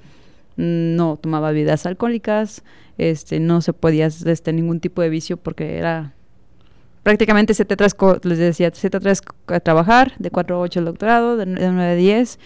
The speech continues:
y fines de semana eran los entrenamientos extras para lo de selección.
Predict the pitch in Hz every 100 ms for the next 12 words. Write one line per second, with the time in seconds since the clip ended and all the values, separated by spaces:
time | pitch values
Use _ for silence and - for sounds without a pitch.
0 | - - - 185 226 226 214 202 202 214
1 | 214 202 208 190 151 160 170 170 175 180
2 | - 170 - - 156 165 - 160 160 -
3 | 185 - 233